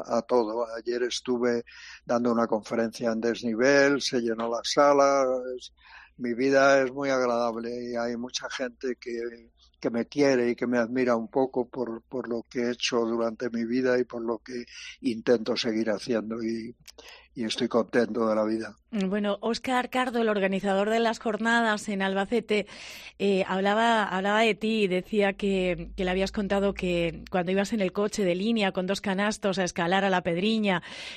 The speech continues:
Speaker 2: que llevas a las chiquillas ahí en un canasto, o que te ibas a los Alpes en una, en una Vespa, ¿no?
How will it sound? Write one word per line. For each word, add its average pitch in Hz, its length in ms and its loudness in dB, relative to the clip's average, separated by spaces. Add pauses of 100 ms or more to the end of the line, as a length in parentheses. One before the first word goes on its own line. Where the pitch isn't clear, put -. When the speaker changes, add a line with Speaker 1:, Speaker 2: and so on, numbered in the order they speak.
Speaker 2:
que 180 100 0
llevas 185 260 2
a 202 40 2
las 185 100 4
chiquillas 190 720 0
ahí 190 100 0
en 185 100 0
un 190 80 -2
canasto, 185 380 -2
o 233 140 2
que 226 100 4
te 220 100 2
ibas 233 220 2
a 247 60 2
los 202 180 0
Alpes 220 600 2
en 190 100 0
una, 196 300 2
en 190 160 -2
una 214 160 2
Vespa, 214 420 2
¿no? 208 240 0